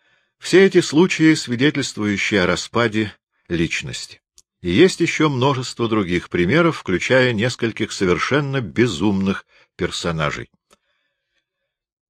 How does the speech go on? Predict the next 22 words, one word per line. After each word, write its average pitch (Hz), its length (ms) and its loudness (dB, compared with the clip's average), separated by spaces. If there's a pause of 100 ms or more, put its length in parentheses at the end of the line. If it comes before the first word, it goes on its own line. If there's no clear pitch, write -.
(140)
Между 135 220 2
прочим, 165 420 2
ученые 175 560 4
опровергают 156 720 4
утверждение 95 800 2
некоторых 92 500 -2
критиков - 640 -2
о 95 80 2
том, 123 240 -2
будто 113 380 -4
бы 101 180 0
Достоевский — 120 1040 -2
предшественник 117 880 -2
Фрейда 101 460 0
и 95 140 -6
Юнга. 78 520 -6 (760)
Зато 92 300 0
можно 113 320 0
убедительно 104 600 -2
доказать, 110 580 0 (360)
что - 260 0
Достоевский 101 920 0